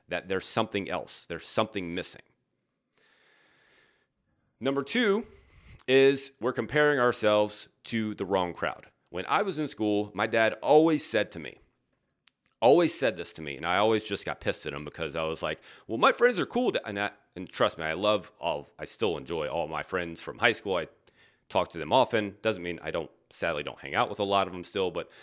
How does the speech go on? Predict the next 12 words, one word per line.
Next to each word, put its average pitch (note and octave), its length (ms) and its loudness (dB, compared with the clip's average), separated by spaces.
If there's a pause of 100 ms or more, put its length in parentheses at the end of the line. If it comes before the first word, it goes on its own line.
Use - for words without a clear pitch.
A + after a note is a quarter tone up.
(180)
I F#2 60 -2
still G2 140 -2
converse D2+ 360 -6
with C#2+ 80 -10
them. C#2+ 140 -10 (500)
But - 260 6 (320)
back A#2 220 -2
then, A#2+ 260 0
my G#2+ 140 0
dad G#2 260 0
would F#2 120 -8
say, F#2 340 -2